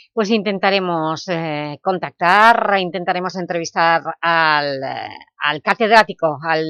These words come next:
investigador principal de este proyecto que supongo que tendrá, será internacional.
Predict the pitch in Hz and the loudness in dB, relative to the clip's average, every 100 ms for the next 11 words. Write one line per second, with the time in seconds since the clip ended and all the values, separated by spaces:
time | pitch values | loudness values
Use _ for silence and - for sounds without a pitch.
0 | 156 175 196 202 220 214 233 233 233 233 | -6 -6 -4 -2 2 6 6 4 -4 0
1 | 208 202 196 233 208 196 190 - 185 190 | 2 2 0 -4 -4 -2 -2 -4 -6 -8
2 | - 170 160 156 170 139 151 151 156 147 | -6 -4 -2 -4 -8 -10 -8 -2 0 0
3 | 143 139 143 196 180 180 170 160 151 151 | -2 -6 -4 0 0 0 -2 -4 -6 -6
4 | 147 | -6